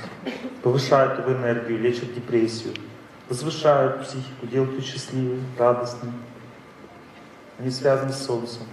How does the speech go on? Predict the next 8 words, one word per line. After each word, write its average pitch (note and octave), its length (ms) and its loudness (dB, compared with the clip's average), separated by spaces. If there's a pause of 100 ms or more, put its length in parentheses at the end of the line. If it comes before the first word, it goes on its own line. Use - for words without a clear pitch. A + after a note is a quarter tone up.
(680)
Зерновая C#3+ 560 6
пища C#3+ 280 -2
даёт C3+ 240 2
силу C3+ 220 2
мышлению, A2+ 600 2 (760)
даёт A2 340 4
энергию, A2 520 2 (360)
способность G#2+ 680 -2